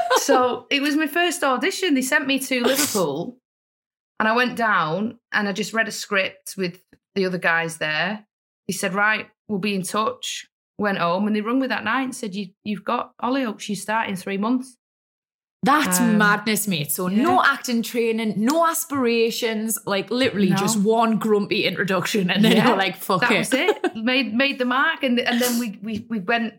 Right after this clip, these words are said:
Speaker 1: for the next three months, we had to go into line pictures and kind of learn on the job, so to speak. We had training there, we had directors coming in, there was cameramen everywhere. And I thought, "Oh God, this is really, really interesting."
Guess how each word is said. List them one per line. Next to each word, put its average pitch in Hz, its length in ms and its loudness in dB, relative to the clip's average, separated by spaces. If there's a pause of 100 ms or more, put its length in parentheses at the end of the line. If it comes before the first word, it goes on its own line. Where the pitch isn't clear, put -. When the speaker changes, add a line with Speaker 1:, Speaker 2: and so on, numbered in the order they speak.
(320)
Speaker 1:
for 240 40 0
the 240 80 0
next 247 280 -2
three 240 180 0
months, 240 320 0
we 208 80 -4
had 202 120 -6
to - 80 -10
go 196 120 -4
into 190 220 -4
line 185 260 -2
pictures 156 640 -6 (640)
and 180 100 0
kind 175 220 0
of 165 100 -2
learn 190 240 -2
on 170 120 -2
the 160 60 -2
job, 240 280 -4
so 285 160 -4
to 233 160 -8
speak. - 560 -8
We 185 80 -6
had 180 160 -4
training 214 460 -2
there, 185 420 -2
we 190 100 -4
had 180 140 -6
directors 185 560 -4
coming 190 300 -4
in, 180 180 -4
there 175 60 -4
was 165 100 -8
cameramen 202 460 -4
everywhere. 180 320 -6
And 175 120 -8
I 170 40 -12
thought, 180 320 -6
"Oh - 100 -18
God, 240 140 -16
this 240 160 -10
is 190 100 -12
really, 208 200 -4
really 180 200 -4
interesting." 226 520 -6